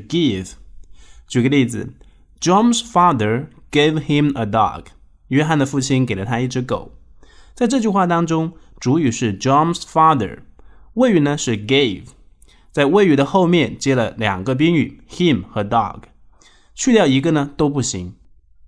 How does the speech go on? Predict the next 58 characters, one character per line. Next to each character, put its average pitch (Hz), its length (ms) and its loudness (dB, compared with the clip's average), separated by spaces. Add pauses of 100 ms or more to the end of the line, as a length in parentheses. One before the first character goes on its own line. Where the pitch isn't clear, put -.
其 - 200 -2
实 160 240 0
授 208 320 2
予 117 100 2
动 120 220 0
词 104 300 -6
接 147 200 -2
双 190 300 -2
宾 202 160 -2
语 147 180 0
也 113 120 -4
不 170 140 -6
难 101 220 -4
理 98 140 -4
解， 107 280 -12 (360)
试 - 160 -4
想 113 240 -2
一 101 60 -4
下， 101 340 -6 (340)
give 233 280 0
这 160 160 0
个 151 80 0
动 156 240 0
词 107 480 -6
要 185 160 2
做 170 260 0
给 107 220 -2
的 104 120 -6
动 170 240 -2
作， - 300 -6 (340)
首 123 240 0
先 196 220 0
呢 214 240 0 (140)
肯 110 220 -4
定 139 140 2
是 175 140 -4
要 160 140 0
有 104 120 -2
个 110 120 -6
东 151 200 -2
西， - 340 -8 (220)
在 214 140 0
我 156 180 4
们 143 140 4
这 180 140 2
个 180 80 0
例 214 160 2
子 156 80 -2
当 139 160 2
中 143 100 0
呢 143 180 -2
就 131 160 -2
是 120 160 -6
a 117 140 -4
dog， 104 440 -2 (720)
然 127 240 4
后 233 180 4
呢 190 180 2